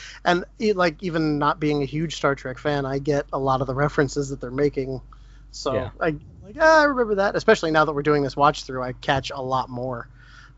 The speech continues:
Speaker 1: So it's cool that way.
Speaker 2: Are you
Speaker 1: Yeah,
Speaker 2: catching
Speaker 1: I
Speaker 2: all this
Speaker 1: like
Speaker 2: stuff too, Kilia?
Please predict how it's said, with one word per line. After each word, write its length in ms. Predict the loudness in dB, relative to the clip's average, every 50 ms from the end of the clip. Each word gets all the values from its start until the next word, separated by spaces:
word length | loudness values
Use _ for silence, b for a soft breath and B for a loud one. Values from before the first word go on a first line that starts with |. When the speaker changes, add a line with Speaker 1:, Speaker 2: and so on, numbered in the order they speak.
| -20 -20 -20 -14
Speaker 1:
So 320 | -6 -4 -2 -2 -4 -6 -8 -10
it's 140 | -10 -8
cool 200 | -6 -8 -8 -4
that 180 | -2 -2 -2 -2
way. 100 | -6 -8 -10 -14 -20 -20 -20 -20 -20 -14 -6
Speaker 2:
Are 120 | 0 2
you 60 | 2 2
Speaker 1:
Yeah, 160 | 4 4 4
Speaker 2:
catching 120 | 4 6
Speaker 1:
I 40 | 4
Speaker 2:
all 60 | 4
this 80 | 4 4
Speaker 1:
like 40 | 2 2
Speaker 2:
stuff 160 | 2 0 0
too, 200 | 2 2 2 2
Kilia? 460 | 0 0 0 2 2 2 2 0 -2